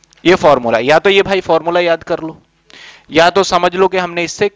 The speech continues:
बनाया है, कैसे, Theory के base पे, जो हमारा theory given है ईओक्यू को लेके।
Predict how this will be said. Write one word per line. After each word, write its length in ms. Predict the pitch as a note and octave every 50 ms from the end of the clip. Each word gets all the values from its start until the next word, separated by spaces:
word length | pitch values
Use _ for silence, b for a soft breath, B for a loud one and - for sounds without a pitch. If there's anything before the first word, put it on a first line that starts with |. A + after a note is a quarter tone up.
| -
बनाया 480 | B2+ A#2+ C3+ C3+ C3+ C3 C3+ C#3+ C#3+ D3
है, 240 | E3 E3+ F3+ G#3+ A3+ - _
कैसे, 400 | - D3 C3+ C#3+ - F#3+ A#3+ B3+ A#3+ _ _
Theory 260 | - D3+ F3+ D#3 D3 C#3
के 120 | C3+ C#3
base 200 | A#2+ B2 A#2+ -
पे, 120 | - G3
जो 120 | G3 F3+ F#3
हमारा 320 | E3+ D3+ C3 B2+ C3 D3+ F3
theory 360 | - - D#3 C#3 C#3 E3+ F#3 D#3+
given 320 | D#3+ F3+ F#3+ E3+ F3 D3+ D#3+
है 160 | E3+ F#3+ - -
ईओक्यू 380 | G#3 G#3 G3 E3+ C#3+ - C#3 B2
को 120 | G#2+ A#2+ A#2+
लेके। 280 | A2 G#2 - G2 G2+